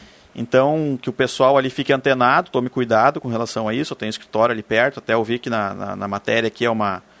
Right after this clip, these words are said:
uma vizinha minha ali do meu escritório que, que acabou sendo vítima de alguns furtos.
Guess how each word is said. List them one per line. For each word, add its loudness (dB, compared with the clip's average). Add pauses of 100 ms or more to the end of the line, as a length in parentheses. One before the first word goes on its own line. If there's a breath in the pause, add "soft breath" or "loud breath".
(580 soft breath)
uma -2
vizinha 0
minha 2
ali 2
do -4
meu 0
escritório 0
que, -10
que -8
acabou -2
sendo -2
vítima 0
de -2
alguns -2
furtos. -2